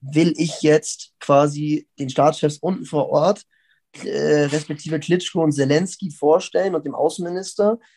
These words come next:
Mit Klitschko und dem Außenminister werde ich auf jeden Fall sprechen. Zelensky muss man tagesabhängig schauen, wo er ist, ob er Zeit hat.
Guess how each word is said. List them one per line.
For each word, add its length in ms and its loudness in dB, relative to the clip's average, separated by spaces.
Mit 440 0
Klitschko 300 2
und 80 0
dem 80 2
Außenminister 500 0
werde 140 0
ich 60 -2
auf 60 -6
jeden 220 -4
Fall 100 -2
sprechen. 340 -4
Zelensky 460 -2
muss 160 -4
man 100 -6
tagesabhängig 600 -4
schauen, 240 -2
wo 120 4
er 100 4
ist, 120 -6
ob 120 -8
er 80 -2
Zeit 280 -2
hat. 160 -4